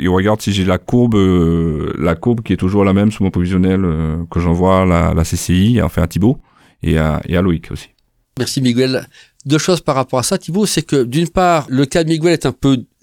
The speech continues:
Speaker 2: particulier entre guillemets parce que c'était une reprise d'activité, donc il y avait déjà un existant en termes de comparaison.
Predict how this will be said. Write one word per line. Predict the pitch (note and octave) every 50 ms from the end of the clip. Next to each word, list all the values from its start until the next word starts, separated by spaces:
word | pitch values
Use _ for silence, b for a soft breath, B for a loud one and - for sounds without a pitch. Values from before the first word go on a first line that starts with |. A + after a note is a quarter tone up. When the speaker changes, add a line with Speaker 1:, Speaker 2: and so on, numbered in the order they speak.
| _ _
Speaker 2:
particulier | C#3 G#2+ G2 - B2 - - C3 C3+
entre | C#3 B2+ - - A#2
guillemets | A2 A#2 C3 C#3 D#3+ G3 G#3
parce | G#3 D3+ B2+ - - B2+
que | - F3 F3
c'était | D3+ - B2 - D#3 D#3+ C#3+ -
une | D3 A#2+
reprise | A#2+ C#3+ C#3+ - - E3+ D3 C3+
d'activité, | C#3+ C3 - - B2+ B2 A#2+ - - F#3 G3+ G3+ B B B -
donc | - D#3 D#3+ -
il | D3
y |
avait | B2 B2 B2+
déjà | C3+ C#3 C#3 D#3
un | D#3
existant | D3+ C3+ B2 A2+ C#3 C#3+ - - - E3 F3 G3 -
en | C#3+ B2+
termes | - - E3 D#3
de | C3+ C3+
comparaison. | - - B2 - B2 A#2+ B2+ A#2 A#2+ G#2+